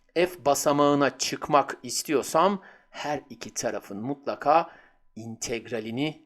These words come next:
almalıyım. Tabii ki x değişkenine göre.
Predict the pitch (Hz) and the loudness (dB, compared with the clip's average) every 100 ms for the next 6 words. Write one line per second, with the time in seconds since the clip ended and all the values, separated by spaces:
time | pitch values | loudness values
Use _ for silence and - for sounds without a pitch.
0 | _ 110 110 110 110 120 117 147 147 - | _ -8 -8 -6 -8 -6 -6 -6 -8 -10
1 | 107 101 - 156 151 - 117 - - 98 | -10 -10 -4 -4 -6 -14 -6 -6 -6 -10
2 | - - 98 104 139 156 _ _ _ _ | -10 -10 -10 -6 -4 -4 _ _ _ _
3 | - - | -12 -12